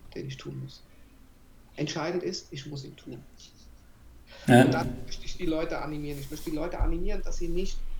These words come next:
Speaker 1: eine Grenze, die sie heute als Grenze erleben, von diesem Moment an als Gott gegeben, festgemauerte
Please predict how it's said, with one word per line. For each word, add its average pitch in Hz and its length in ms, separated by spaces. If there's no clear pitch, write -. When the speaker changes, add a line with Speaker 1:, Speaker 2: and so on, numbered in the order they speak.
Speaker 1:
eine 156 160
Grenze, 202 500
die 180 120
sie 170 140
heute 180 320
als 151 180
Grenze 175 340
erleben, 196 560
von 165 180
diesem 208 200
Moment 190 340
an 185 120
als - 300
Gott 185 240
gegeben, 185 400
festgemauerte 170 880